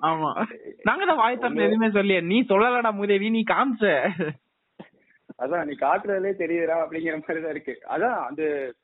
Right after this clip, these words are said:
Speaker 2: என்ன ஆகுதுன்னா, இப்போ ஒண்ணும் இல்ல. ஆ, வெளிய ஒரு ஜெனரல், ஜெனரல் பீப்புளா பாக்குறவங்களுக்கு ஒரு விஷயம் தெரியுமா? இப்ப ஒண்ணும் இல்ல, நம்ம சின்ன வயசுல இருந்து பாத்து எடுத்துக்கலாம். டபிள்யூ டபிள்யூ எஃப்னு ஒண்ணு பாப்போம்.
Speaker 1: ஆமா,
Speaker 2: அது வந்து
Speaker 1: ஆமா.
Speaker 2: நம்ம வளர்ந்ததுக்கு அப்புறம் தான் தெரியும் நடிக்கிறாங்கன்னு.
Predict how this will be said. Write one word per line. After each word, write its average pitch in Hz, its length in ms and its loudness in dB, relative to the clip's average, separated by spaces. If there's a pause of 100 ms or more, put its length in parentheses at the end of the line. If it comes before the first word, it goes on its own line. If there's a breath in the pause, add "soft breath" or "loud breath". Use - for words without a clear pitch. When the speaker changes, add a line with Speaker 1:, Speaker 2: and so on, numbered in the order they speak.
(420)
Speaker 2:
என்ன 190 200 -4
ஆகுதுன்னா, 233 420 -8
இப்போ 190 180 -10
ஒண்ணும் 208 240 -6
இல்ல. 165 140 -4 (160)
ஆ, 131 100 -12 (1500)
வெளிய 208 300 -2 (120)
ஒரு 160 180 -8
ஜெனரல், 175 400 -4
ஜெனரல் 175 320 -4
பீப்புளா 196 280 -2
பாக்குறவங்களுக்கு 170 800 -4 (520)
ஒரு 143 160 -2
விஷயம் 165 280 -6
தெரியுமா? 147 280 -10
இப்ப 127 180 -12
ஒண்ணும் 180 200 -8
இல்ல, 180 120 -12
நம்ம 151 160 -14
சின்ன 190 140 -12
வயசுல 196 180 -12
இருந்து 185 160 -14
பாத்து 160 200 -2
எடுத்துக்கலாம். 135 360 -8
டபிள்யூ 190 200 -4
டபிள்யூ 180 180 -4
எஃப்னு 170 200 -10
ஒண்ணு 156 140 -10
பாப்போம். - 300 -4 (220)
Speaker 1:
ஆமா, 139 240 0
Speaker 2:
அது 165 140 4
வந்து 226 180 2
Speaker 1:
ஆமா. 220 60 -8
Speaker 2:
நம்ம 190 160 -4
வளர்ந்ததுக்கு 202 420 -2
அப்புறம் 190 200 -6
தான் 185 100 -8
தெரியும் 190 220 -6
நடிக்கிறாங்கன்னு. 156 540 -6